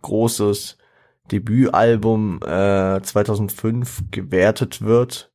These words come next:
Ähm, und noch relativ, ja, ich meine auch vor den G-Unit-Zeiten oder um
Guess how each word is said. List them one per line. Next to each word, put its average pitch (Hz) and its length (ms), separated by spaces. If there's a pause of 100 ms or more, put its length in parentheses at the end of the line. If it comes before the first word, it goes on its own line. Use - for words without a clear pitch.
(960)
Ähm, 101 540
und 104 160
noch 101 240
relativ, 104 1500 (180)
ja, 92 560 (880)
ich - 160
meine 98 600
auch 107 540 (2000)
vor 104 460
den 101 380
G-Unit-Zeiten 98 1000 (360)
oder 71 380
um 110 380